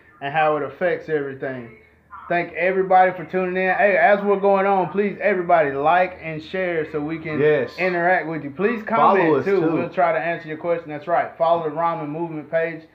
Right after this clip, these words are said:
Speaker 1: So getting right to it, the first thing we need to understand about personal branding is that it is a process. And that, that means it always continues. It's a continuous thing. As we grow and mature, you want your personal brand to grow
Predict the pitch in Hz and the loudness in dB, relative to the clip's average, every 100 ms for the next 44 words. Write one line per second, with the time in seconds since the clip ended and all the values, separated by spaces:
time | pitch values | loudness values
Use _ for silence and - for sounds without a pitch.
0 | _ - _ - 185 180 233 202 196 185 | _ -20 _ -6 -4 -2 -2 0 0 0
1 | 208 202 156 147 240 233 220 202 185 185 | 0 0 0 0 0 0 0 -2 -2 -4
2 | 170 160 170 165 151 170 160 160 156 151 | -4 -4 -6 -8 -8 -6 -4 -4 -6 -10
3 | - _ - 139 135 143 131 - 170 170 | -20 _ -10 -6 0 0 0 -2 -4 -4
4 | 165 143 127 143 156 170 175 170 135 135 | -6 -10 -6 -4 -4 -6 -10 -10 -12 -6
5 | 143 139 143 151 151 117 107 - 175 165 | -4 -4 -6 -6 -6 -8 -16 -4 0 0
6 | - 147 113 104 _ _ _ _ 131 147 | 0 -6 -10 -14 _ _ _ _ -8 -6
7 | 147 151 247 208 196 180 175 143 160 170 | -2 0 0 0 -4 -4 -4 2 4 4
8 | 170 175 165 143 135 165 151 139 127 135 | 2 0 -2 -10 -12 -8 -6 -6 -8 -12
9 | 139 147 135 180 175 170 156 170 165 147 | -14 -14 -12 -10 -8 -8 -10 -8 -8 -6
10 | 143 143 170 165 175 165 147 - 175 180 | -6 -6 -6 -4 -4 -4 -6 -10 -6 -4
11 | 175 170 - _ 147 160 175 147 151 - | -6 -8 -16 _ -10 -4 -4 -2 -6 -2
12 | 165 156 147 139 131 151 151 143 135 131 | -4 -4 -10 -8 -6 -4 -4 -6 -10 -14
13 | 143 135 123 151 147 143 139 | -12 -10 -6 -2 -2 -2 -6